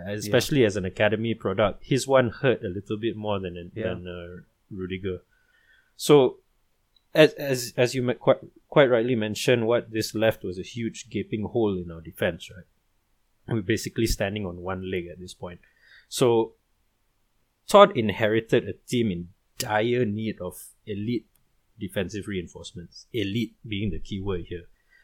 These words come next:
Speaker 1: So signing, uh, Koulibaly is one of the best players that he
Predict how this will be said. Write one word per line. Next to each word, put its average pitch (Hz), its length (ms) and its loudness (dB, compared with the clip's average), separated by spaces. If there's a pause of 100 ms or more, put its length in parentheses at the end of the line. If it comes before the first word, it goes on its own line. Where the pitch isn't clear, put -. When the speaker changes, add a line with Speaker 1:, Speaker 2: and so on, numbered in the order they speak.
(220)
Speaker 1:
So 117 440 2
signing, 151 680 4 (140)
uh, 98 340 -4 (160)
Koulibaly 107 560 0
is 87 120 -6
one 110 120 -2
of 92 80 -6
the 92 60 -8
best 104 600 -4
players 98 340 -2
that - 80 -10
he 92 160 -10